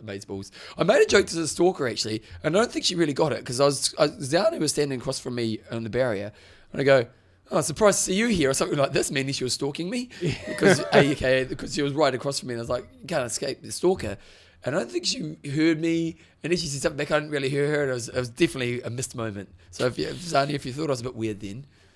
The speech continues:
Speaker 1: A, you probably think that all the time,
Speaker 2: Yeah.
Speaker 1: and B, I just reinforced that. So.
Speaker 2: Exactly.
Speaker 1: Okay,
Speaker 2: We also
Speaker 1: um,
Speaker 2: had the World, I T U World Duathlon
Speaker 1: Yeah.
Speaker 2: Champs at the weekend. Richard Murray,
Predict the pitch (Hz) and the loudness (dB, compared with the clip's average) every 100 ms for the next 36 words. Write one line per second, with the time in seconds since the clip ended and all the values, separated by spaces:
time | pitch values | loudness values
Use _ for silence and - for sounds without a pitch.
0 | _ _ _ _ - 143 135 117 110 104 | _ _ _ _ -4 0 0 -2 -6 -6
1 | 107 135 101 127 135 175 175 196 214 _ | -8 -8 -4 -4 -6 -4 -4 -4 -10 _
2 | _ _ _ - 131 - 101 107 98 113 | _ _ _ -14 -10 -8 -6 -4 -4 -8
3 | - 95 - - - 92 - 85 - 131 | -12 -16 -16 -16 -12 -12 -12 -12 -10 -10
4 | 101 101 - _ - 135 123 127 147 147 | -10 -12 -16 _ -8 -6 -4 -6 -2 6
5 | 170 156 156 - 160 143 139 135 127 151 | 6 6 4 0 0 4 6 6 6 6
6 | 143 139 139 - 147 151 135 131 139 131 | 8 6 2 -2 -2 0 0 2 4 2
7 | 123 139 151 143 143 170 160 - 151 143 | 2 0 2 0 0 0 0 -2 -6 -4
8 | 151 196 277 247 127 147 - 120 123 147 | -4 -2 -4 -4 -4 -4 -6 -4 0 0
9 | 117 113 185 | 2 0 -4